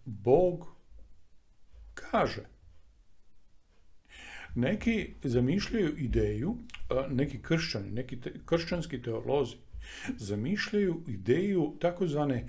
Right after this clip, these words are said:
hidrosfere. Vode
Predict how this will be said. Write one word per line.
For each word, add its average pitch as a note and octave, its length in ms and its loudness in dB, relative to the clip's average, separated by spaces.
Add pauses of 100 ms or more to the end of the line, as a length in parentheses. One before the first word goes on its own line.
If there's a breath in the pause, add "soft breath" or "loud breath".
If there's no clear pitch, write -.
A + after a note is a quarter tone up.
(220 loud breath)
hidrosfere. A#2+ 1700 0 (2250 soft breath)
Vode A#2+ 680 2